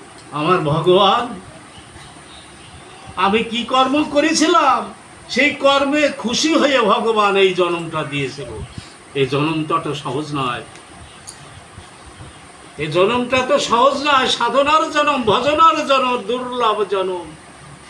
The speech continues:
বহু সাধ্য সাধনা করে পেতে হয়। দেখছেন, মানুষ ভক্ত সঙ্গ করে কিসের জন্য? প্রকৃত যে ভক্ত,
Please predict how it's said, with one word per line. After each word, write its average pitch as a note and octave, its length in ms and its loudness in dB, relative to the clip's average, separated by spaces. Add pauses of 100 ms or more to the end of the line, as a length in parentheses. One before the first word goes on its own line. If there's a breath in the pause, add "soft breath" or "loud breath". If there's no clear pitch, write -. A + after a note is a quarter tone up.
(260)
বহু E3+ 280 2
সাধ্য G3+ 480 -6
সাধনা F3+ 400 -8
করে D3+ 300 -10
পেতে D3 220 -12
হয়। C3 340 -8 (2000)
দেখছেন, C#3+ 360 -8 (180)
মানুষ E3+ 340 -4
ভক্ত D3 300 -8
সঙ্গ B3 420 -10
করে F#3+ 200 -2
কিসের G3 300 -12 (100)
জন্য? E3 200 -10 (1600)
প্রকৃত D#3+ 360 -4
যে G#3+ 160 -2
ভক্ত, C3+ 460 -6